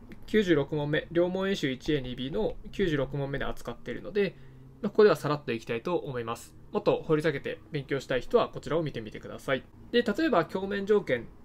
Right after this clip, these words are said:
で立式をすると、ベクトルエーゼロ九っていうものがですね、ベクトルエーゼロ、ビーゼロ、ベクトルエーオーピーの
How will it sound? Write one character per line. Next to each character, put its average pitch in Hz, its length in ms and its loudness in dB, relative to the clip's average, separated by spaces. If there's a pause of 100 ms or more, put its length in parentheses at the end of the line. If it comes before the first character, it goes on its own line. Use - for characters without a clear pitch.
で 190 140 2
立 156 180 4
式 - 140 0
を 160 60 6
す 151 120 -4
る 147 120 -2
と、 208 320 2
ベ 170 100 4
ク - 80 -6
ト 180 100 0
ル 170 180 2
エ 160 140 4
ー 156 40 4
ゼ 156 100 4
ロ 156 80 4
九 147 220 0
っ - 20 -6
て 107 160 -10
い 120 40 -4
う 120 40 -6
も 127 80 -6
の - 80 -10
が - 100 -10
で - 60 -8
す - 100 -14
ね、 170 180 0 (120)
ベ 156 120 4
ク 151 60 -6
ト 185 100 4
ル 202 220 4
エ 160 180 6
ー 151 40 4
ゼ 160 100 4
ロ、 190 120 -2 (100)
ビ 143 220 0
ー - 20 -4
ゼ 135 100 2
ロ、 127 140 6 (340)
ベ 151 120 4
ク - 60 -10
ト 180 100 2
ル 185 160 0
エ 165 220 4
ー 160 60 8
オ 156 60 6
ー - 0 -
ピ 139 320 -2 (200)
ー - 40 0
の 226 180 6